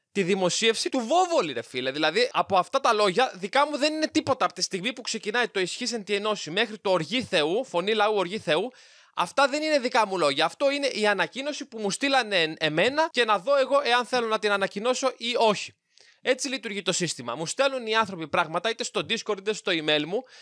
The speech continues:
Εάν μου αρέσει κάτι, το ανακοινώνω, το δημοσιεύω. Χωρίς, χωρίς κανένα συμφέρον. Δηλαδή,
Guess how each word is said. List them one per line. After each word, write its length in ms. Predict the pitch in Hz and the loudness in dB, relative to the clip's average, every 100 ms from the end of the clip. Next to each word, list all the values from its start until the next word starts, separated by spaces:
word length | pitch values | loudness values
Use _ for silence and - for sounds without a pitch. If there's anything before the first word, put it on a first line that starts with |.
| - _ | -20 _
Εάν 320 | 190 269 294 | 2 2 2
μου 120 | 233 214 | 0 0
αρέσει 320 | 214 208 - | 2 2 2
κάτι, 460 | 185 165 - 269 - _ _ _ | 4 2 0 -14 -16 _ _ _
το 100 | - | 2
ανακοινώνω, 600 | 269 262 240 196 214 269 262 | 4 4 0 0 0 0 2
το 100 | 262 | 0
δημοσιεύω. 680 | 254 262 - 302 277 113 - _ | 0 -2 2 2 2 0 -12 _
Χωρίς, 580 | _ - 233 302 - - - _ _ | _ 0 2 2 -4 -8 -14 _ _
χωρίς 480 | - 233 302 294 - | -4 -2 2 0 4
κανένα 420 | 233 254 311 285 | 2 2 0 2
συμφέρον. 760 | - 214 - 208 139 135 165 _ | 2 0 2 2 2 -2 -10 _
Δηλαδή, 580 | 139 151 165 160 233 | -12 0 0 2 -4